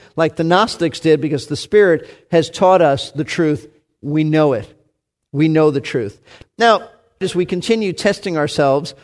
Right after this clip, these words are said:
concerning our relationship to the truth, we want to look at one more way. There are four of them, but one more way that believers relate to the truth. John tells us that true believers not only know the truth,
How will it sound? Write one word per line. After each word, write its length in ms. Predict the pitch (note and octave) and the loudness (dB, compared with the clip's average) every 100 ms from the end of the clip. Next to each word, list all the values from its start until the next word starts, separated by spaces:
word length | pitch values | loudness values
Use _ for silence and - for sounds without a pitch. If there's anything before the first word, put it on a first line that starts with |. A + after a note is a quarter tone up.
| _ - | _ -8
concerning 680 | E3 - F#3+ F#3 F3 D#3+ - | -6 0 0 0 -2 -4 -6
our 220 | D3+ F3 E3 | 0 2 2
relationship 760 | E3+ F3+ A3 - - E3 D#3 | 2 4 4 0 -2 -2 0
to 120 | - | -2
the 80 | D3 | -2
truth, 680 | C3 D4 B3+ E3 - - - | -4 2 4 2 -2 -14 -12
we 80 | F3+ | -2
want 140 | A3+ | 2
to 60 | B3+ | 4
look 200 | G#3 - | 2 2
at 100 | F3 | 0
one 260 | F3 A3+ B3 | 0 0 2
more 280 | A3 G#3+ | 2 2
way. 260 | F#3+ F#3 E3 | 4 4 4
There 200 | E3 D#3+ | 2 0
are 60 | E3 | 2
four 280 | A3+ G#3+ | 4 4
of 80 | D#3+ | 4
them, 160 | C#3+ D3 | 0 -2
but 100 | D3 | -2
one 240 | F3+ A#3+ | 0 0
more 220 | C4 B3+ | 4 4
way 220 | G#3+ G3 F#3 | 4 4 2
that 180 | D3 | 0
believers 500 | D#3 D3+ F3+ F3 E3 | -2 2 2 2 -2
relate 300 | D#3+ D3 D3+ D3+ | -2 0 0 -2
to 100 | C#3 | -8
the 100 | C#3+ | -6
truth. 500 | - D3 A#2 - _ _ _ _ _ _ | -2 -2 -2 -8 _ _ _ _ _ _
John 440 | B2 E3+ G#3 C4 C#4+ | -2 2 4 2 2
tells 400 | A#3 F3+ E3 C#3+ | 2 4 4 2
us 380 | C3 - - - _ _ _ | 0 -2 -10 -18 _ _ _
that 260 | C#3 F#3 F3 | 0 2 2
true 260 | - B3+ B3 | -2 -4 -2
believers 580 | A3+ F3+ E3+ F3 - - _ | 4 4 4 0 -4 -10 _
not 320 | D#3+ F#3+ C#4 E4 | -4 0 2 4
only 600 | D4 C#4 A#3+ G3 F#3 - | 2 2 2 2 0 -4
know 480 | F3 F3 A3 B3+ A#3+ | -2 4 6 6 4
the 140 | F3+ | 0
truth, 640 | - G3 E3 D#3 D#3 - | 0 2 2 2 -4 -14